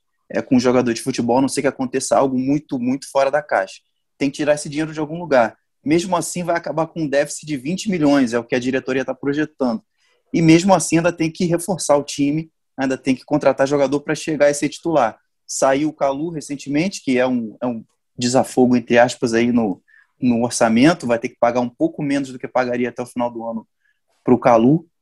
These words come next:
porque conseguiu rescindir o contrato com, com um abatimento de dívida, mas já teve que contratar o Carly pra poder abater uma dívida maior ainda. O Carly tinha uma,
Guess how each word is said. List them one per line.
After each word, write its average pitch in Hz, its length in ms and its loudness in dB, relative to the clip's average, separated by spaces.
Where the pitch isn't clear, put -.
porque - 140 0
conseguiu 127 320 2
rescindir 123 300 0
o 117 40 0
contrato 117 600 2
com, 110 260 -4
com 123 120 -2
um 113 80 4
abatimento 113 540 2
de 117 140 -4
dívida, 147 500 -2
mas 127 220 6
já 131 180 4
teve 151 300 2
que - 100 -20
contratar 147 420 0
o 131 60 -4
Carly 127 340 -2
pra 117 160 -10
poder 123 240 -4
abater 131 380 -2
uma 135 160 -4
dívida 127 320 -6
maior 120 280 4
ainda. 143 380 -2
O - 80 -8
Carly 131 240 2
tinha - 140 -8
uma, 123 180 -4